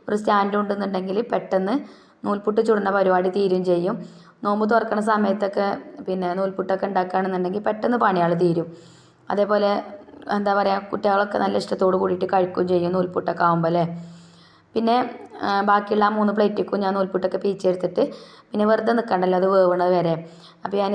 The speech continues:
തേങ്ങ വറുത്ത് വെച്ചിരുന്നല്ലോ, അതിലേക്ക് കുറച്ച് പച്ചത്തേങ്ങയും കൂടെയൊക്കെ ചിരകിയിട്ട് അതിവിടെ അരച്ച്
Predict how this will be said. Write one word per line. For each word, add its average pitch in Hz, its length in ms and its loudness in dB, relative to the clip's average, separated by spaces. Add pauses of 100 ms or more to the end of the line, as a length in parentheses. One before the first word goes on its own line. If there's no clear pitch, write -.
(120)
തേങ്ങ 202 320 2
വറുത്ത് 208 300 0
വെച്ചിരുന്നല്ലോ, 170 420 0
അതിലേക്ക് 160 220 -6
കുറച്ച് 185 280 -2
പച്ചത്തേങ്ങയും 180 540 -2
കൂടെയൊക്കെ 175 320 -2
ചിരകിയിട്ട് 175 480 0 (600)
അതിവിടെ 190 340 2
അരച്ച് 185 220 -4